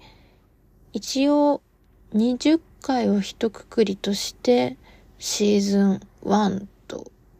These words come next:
しようかなと思いまして、今回の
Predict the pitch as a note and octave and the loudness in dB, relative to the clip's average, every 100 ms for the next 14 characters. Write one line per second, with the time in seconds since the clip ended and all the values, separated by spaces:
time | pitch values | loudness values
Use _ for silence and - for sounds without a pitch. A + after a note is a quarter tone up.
0 | - - - F#3 F3+ - D#3+ D#3+ D#3 - | -16 -8 -2 0 -2 -4 -6 -6 -8 -12
1 | E3 E3 D3+ D3+ - - - - _ _ | -12 -10 -10 -12 -10 -10 -10 -16 _ _
2 | _ _ _ _ _ _ _ - G3+ F#3+ | _ _ _ _ _ _ _ -8 -6 -2
3 | F3 G3 A#3 B3+ | 0 0 0 -2